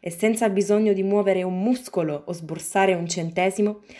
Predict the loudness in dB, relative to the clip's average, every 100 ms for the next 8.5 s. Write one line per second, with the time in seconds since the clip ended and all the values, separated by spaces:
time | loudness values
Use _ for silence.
0 | -10 -2 4 4 4 2 0 -4 -6 -4
1 | -2 -2 -2 -2 -2 0 0 2 2 2
2 | 0 -2 -8 -6 -6 -6 -8 -8 -10 -14
3 | _ _ _ _ -6 0 2 2 -2 -4
4 | 0 2 2 0 -2 2 2 2 -2 0
5 | 2 0 -2 -2 -2 -2 -6 -6 -8 -10
6 | -20 -20 _ _ _ -4 -2 -2 -2 0
7 | 0 0 -2 0 0 0 -4 -6 -4 -2
8 | -6 -10 -14 -20